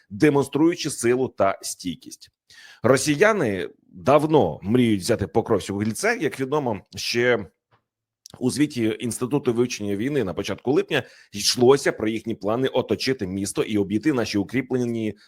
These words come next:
позиції вздовж траси Покровськ-Константинівка. Перегляньте, будь ласка, останні випуски, які стосуються планів ворога щодо, е, нашої Кронстахи, і вам стане зрозумілою там ситуація, а, ще більше.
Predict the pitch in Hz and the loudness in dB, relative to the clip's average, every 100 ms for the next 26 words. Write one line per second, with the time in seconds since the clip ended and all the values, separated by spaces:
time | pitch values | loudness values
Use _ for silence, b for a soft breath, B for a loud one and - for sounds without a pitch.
0 | b 139 110 156 165 127 95 127 - 127 | b 0 2 2 0 -2 0 0 0 0
1 | 135 117 - 104 123 123 - - 110 - | 0 0 -2 -4 -2 -2 -2 -4 -4 -2
2 | 101 80 73 - - B - 220 202 113 | -2 -2 -8 -10 -10 B 0 4 6 4
3 | 101 98 101 - 98 98 110 131 185 - | 0 -2 -2 -2 -4 -2 2 2 2 -2
4 | 82 98 92 - 90 110 101 - 87 117 | -6 -6 -6 -6 -2 0 0 -2 -2 0
5 | 104 95 110 95 87 98 90 85 B B | 0 2 2 2 -2 -4 -2 -4 B B
6 | B 101 101 101 104 117 110 104 107 107 | B -4 -2 -2 0 0 0 -2 -2 -4
7 | - 180 180 104 110 120 110 101 90 98 | -2 -2 0 0 0 0 -4 -4 -4 -4
8 | 92 107 98 90 90 87 90 92 92 - | -2 -2 -2 -2 -4 -8 -6 -2 -2 -2
9 | 82 B B B B 87 90 - 117 92 | -4 B B B B -2 0 0 0 0
10 | 78 - | -6 -10